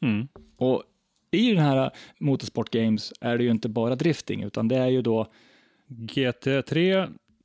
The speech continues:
Speaker 1: Touring Car, Formel fyra, kartingslalom och så är det några digitala grenar och så är det drifting då.
Speaker 2: Ja, precis.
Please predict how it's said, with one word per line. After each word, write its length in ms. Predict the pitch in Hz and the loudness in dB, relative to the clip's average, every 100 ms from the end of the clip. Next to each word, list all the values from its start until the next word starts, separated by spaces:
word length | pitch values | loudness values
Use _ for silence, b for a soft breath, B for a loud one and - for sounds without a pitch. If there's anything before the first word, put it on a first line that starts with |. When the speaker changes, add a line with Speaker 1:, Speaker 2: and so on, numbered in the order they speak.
| _ - | _ -8
Speaker 1:
Touring 400 | 135 147 151 139 | -4 -2 -2 -2
Car, 420 | 143 143 147 - _ _ | -2 0 0 -4 _ _
Formel 440 | - - 135 135 123 | -12 -4 -2 0 -2
fyra, 520 | - 120 117 120 123 - _ _ _ - - | -4 -4 -2 -2 -4 -6 _ _ _ -20 -10
kartingslalom 1200 | - 120 - 117 110 - 120 113 113 113 113 117 - _ | -4 -2 -2 -4 -4 -4 -4 -2 0 0 0 -2 -6 _
och 160 | - 113 | -12 -10
så 100 | - | -8
är 140 | 117 113 | -6 -4
det 100 | 117 | -4
några 380 | 117 113 117 | -4 -4 -4
digitala 760 | 113 110 117 113 - 117 113 110 | -4 -4 -2 -4 -4 -4 -2 -4
grenar 440 | 107 110 107 110 | -4 -6 -6 -4
och 180 | 113 107 | -4 -4
så 120 | - | -4
är 160 | 123 123 | -4 -4
det 100 | 120 | -4
drifting 420 | 113 - - 131 | -4 -6 -6 -6
då. 60 | 120 - B B B B _ | -6 -10 B B B B _
Speaker 2:
Ja, 280 | - 165 - - | -2 0 0 -2
precis. 360 | 175 160 - | 0 -2 -4